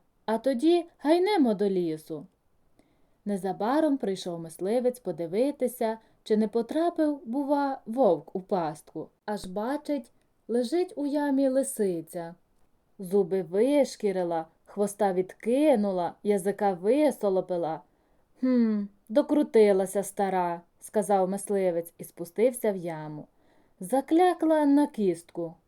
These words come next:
подумав він, «і їжачок здох, яка з вас користь?»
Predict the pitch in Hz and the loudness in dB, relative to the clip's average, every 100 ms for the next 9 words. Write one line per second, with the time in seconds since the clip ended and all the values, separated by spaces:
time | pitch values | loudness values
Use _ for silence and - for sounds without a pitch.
0 | _ 196 175 185 180 175 160 175 156 - | _ -6 -4 -4 -4 -8 -8 -6 -8 -12
1 | _ _ _ - 220 190 170 165 - 247 | _ _ _ -4 0 0 -2 -6 -2 2
2 | 277 240 220 226 226 220 - _ _ - | 2 2 0 0 2 -2 -6 _ _ -2
3 | 370 370 240 170 180 - 202 180 160 151 | 0 4 4 4 -2 -2 -2 0 0 -4
4 | _ | _